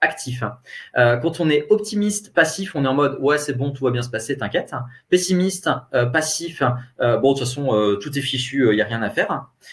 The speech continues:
Et, euh, je trouve que c'est pas très utile, en fait, hein. Euh, ce qui est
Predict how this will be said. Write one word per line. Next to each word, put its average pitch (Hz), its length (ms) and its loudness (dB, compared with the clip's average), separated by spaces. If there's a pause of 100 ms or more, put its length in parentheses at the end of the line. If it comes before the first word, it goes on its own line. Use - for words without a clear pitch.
(180)
Et, 147 360 6
euh, 123 220 4
je 123 60 -2
trouve - 120 -8
que - 40 -8
c'est - 80 -4
pas - 100 0
très 175 380 0
utile, 139 320 -2
en 90 100 -2
fait, 90 160 -2
hein. 90 140 -8 (280)
Euh, 107 220 2
ce - 100 -4
qui - 120 -10
est 156 100 -10